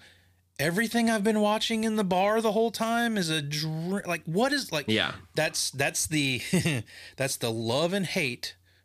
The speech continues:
Speaker 1: for David Lynch I have, is, like, he captivates me with things.
Speaker 2: Yeah.
Speaker 1: And then he
Speaker 2: <clears throat>
Speaker 1: leaves me wanting more.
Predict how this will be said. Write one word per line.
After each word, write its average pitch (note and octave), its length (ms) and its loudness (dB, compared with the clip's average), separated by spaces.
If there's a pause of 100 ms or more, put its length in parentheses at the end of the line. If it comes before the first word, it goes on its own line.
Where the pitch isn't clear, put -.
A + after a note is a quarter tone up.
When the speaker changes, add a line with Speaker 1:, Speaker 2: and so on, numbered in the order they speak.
Speaker 1:
for B2 120 -2
David A#2 360 -2
Lynch G#2 260 -2
I G#2+ 120 -4
have, - 320 -12 (580)
is, A2 180 -4
like, G#2 460 -4 (320)
he D3 200 -6
captivates C3 760 -2
me G#2+ 220 -4
with G#2 160 -6
things. - 580 -4 (160)
Speaker 2:
Yeah. C#3 300 -2
Speaker 1:
And B2+ 180 0
then C3 80 0
he B2 140 0
Speaker 2:
<clears throat> - 0 -
Speaker 1:
leaves C#3+ 460 2
me D#3 200 0
wanting B2+ 520 0
more. A2 400 -2